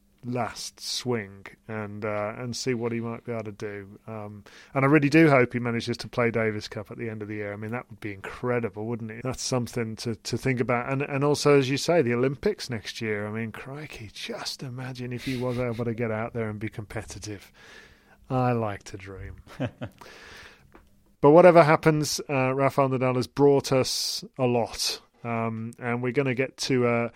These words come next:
to hear a, a little bit more about Rafael Nadal, uh, in the company of our good friend, uh, Christopher Clarey at the end of this show,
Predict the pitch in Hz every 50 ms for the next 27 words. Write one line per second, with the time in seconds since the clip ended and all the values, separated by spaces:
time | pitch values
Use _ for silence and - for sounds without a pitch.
0 | - - - - - - - - - _ - - 143 131 120 156 165 156 151 143
1 | 143 - 156 147 147 170 185 185 151 156 143 143 135 127 127 123 120 107 131 123
2 | 123 120 123 - - _ - 135 131 - - 131 123 117 120 117 104 131 123 120
3 | 120 127 139 156 - - - 135 127 127 127 123 127 - 139 131 127 123 127 -
4 | - 151 135 127 - - 131 131 131 135 - 135 131 131 123 117 135 131 131 131
5 | 131 123 - 143 143 135 - - - 143 135 135 131 131 120 139 139 139 135 135
6 | - - 151 - - - 127 131 - - 156 165 170 165 143 120 113 117 120 117
7 | 117 113 113 113 110 101 117 113 - - - - 120 107 104 104 104 107